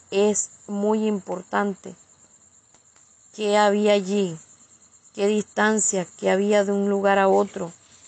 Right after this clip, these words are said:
¿Dónde, en qué se movían? ¿En qué se transportaban? Hab-, ¿iban a pie? ¿Quedaba cerca? ¿Quedaba lejos? Todo esto es de suma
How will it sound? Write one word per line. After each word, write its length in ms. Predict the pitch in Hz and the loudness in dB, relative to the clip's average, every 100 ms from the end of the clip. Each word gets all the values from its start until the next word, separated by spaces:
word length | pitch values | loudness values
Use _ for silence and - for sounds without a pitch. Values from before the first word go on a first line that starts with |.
| - _ - _ - 185 | -20 _ -20 _ -20 -2
¿Dónde, 360 | 196 196 - | 0 0 0
en 140 | 196 185 | -2 -2
qué 220 | - 214 | -2 -2
se 180 | - 220 | 0 0
movían? 540 | 196 185 214 226 202 | 0 0 0 0 -2
¿En 120 | 180 | -4
qué 140 | 170 202 | -6 -6
se 160 | - | -6
transportaban? 960 | 202 208 196 190 185 - 202 202 202 180 | -6 -6 -6 -8 -10 -4 0 2 0 -2
Hab-, 220 | 175 175 | -4 -6
¿iban 360 | - 202 208 196 | -6 -4 -2 -2
a 80 | 185 | -4
pie? 340 | - 196 208 | -6 -4 -2
¿Quedaba 420 | 202 196 185 190 | -2 -2 0 -2
cerca? 460 | 185 - 202 202 190 | -4 -4 -6 -4 -8
¿Quedaba 340 | 185 175 180 | -6 -6 -4
lejos? 380 | 185 208 196 185 - - - - _ - - - - - _ | -2 -2 -4 -10 -14 -20 -20 -20 _ -20 -20 -20 -20 -20 _
Todo 420 | 208 208 220 220 | 2 4 4 4
esto 460 | 214 214 _ 226 208 _ _ _ _ _ _ _ _ | 2 0 _ -4 -4 _ _ _ _ _ _ _ _
es 280 | - 202 208 | -8 -4 -2
de 120 | 214 | -2
suma 540 | 208 - 226 214 208 | -2 -4 -4 -2 -4